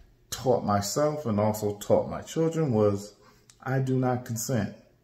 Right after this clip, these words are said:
It don't matter what follows behind that, it's just I don't consent. You know, I'm from the show me state. You gotta show me what it is that you're talking about. I can't give you anything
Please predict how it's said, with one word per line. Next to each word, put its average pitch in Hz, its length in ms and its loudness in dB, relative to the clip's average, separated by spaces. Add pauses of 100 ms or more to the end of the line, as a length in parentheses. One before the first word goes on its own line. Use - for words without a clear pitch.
(400)
It 98 80 -6
don't 147 200 0
matter 147 180 2
what 120 180 4
follows 117 400 2
behind 117 400 -2
that, 135 120 -4
it's 135 120 -8
just 139 140 -2
I 143 60 2
don't 147 160 -2
consent. 151 380 -4 (920)
You 156 120 -4
know, 131 320 -2 (480)
I'm 127 140 0
from 147 240 2
the 143 60 4
show 170 280 4
me 139 140 2
state. - 420 -4 (260)
You 160 140 -10
gotta 160 240 0
show 170 360 -2
me 110 380 -2 (560)
what 156 200 0
it 156 100 -2
is 147 240 0
that 147 200 -6
you're 165 100 -2
talking 175 340 -4
about. 98 340 -4 (600)
I 123 160 -2
can't 160 440 -2
give 175 240 2
you 165 160 0
anything 185 640 2